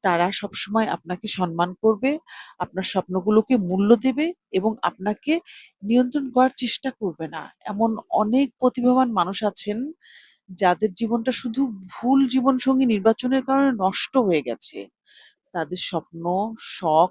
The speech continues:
আনন্দ সব ধুলোয় মিশে গেছে। তাই সবার আগে নিজেকে ভালোবাসতে শিখুন। আপনি যদি নিজেকে ভালোবাসেন, তবে কখনোই অন্যের অসম্মান মেনে নেবেন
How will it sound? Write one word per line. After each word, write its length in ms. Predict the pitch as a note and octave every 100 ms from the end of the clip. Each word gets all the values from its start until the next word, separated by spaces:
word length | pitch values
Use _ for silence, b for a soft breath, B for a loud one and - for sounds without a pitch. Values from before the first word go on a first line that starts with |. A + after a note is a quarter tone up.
| _ -
আনন্দ 460 | E3+ F3 F#3 F#3 G#3+ C#4 D#4 b b b
সব 160 | - A3+ G3
ধুলোয় 360 | G3+ B3+ C#4
মিশে 340 | B3 G3+ - G3+
গেছে। 400 | C#3+ C3+ - D3+ A2+ _ b b -
তাই 120 | G3
সবার 400 | G3 G3 F3 E3+ E3+
আগে 280 | D#3+ D#3 G#3+
নিজেকে 420 | F#3+ F3 F3 - G#3
ভালোবাসতে 640 | E3+ E3 F3+ F3 D#3 - -
শিখুন। 440 | - D#3+ _ G#3+ B3 C#4+ _ b b b b
আপনি 240 | F#3 G3+ G#3+
যদি 240 | A3+ A3
নিজেকে 380 | G#3+ G3 G#3 - G3
ভালোবাসেন, 680 | F3 F3+ G#3 G#3+ F#3+ - F#3+ G#3+
তবে 300 | G#3+ F#3 G3 C4+ - _ _ _ _ -
কখনোই 560 | A3+ G#3+ - B3+ C#4+ D4+ D#4+ _ -
অন্যের 500 | - G#3+ A3+ A#3+ C4+ A#3+
অসম্মান 520 | - F#3+ - B3 C4 B3
মেনে 280 | G3 G3+ A3+
নেবেন 420 | A3+ F#3+ F#3 F#3+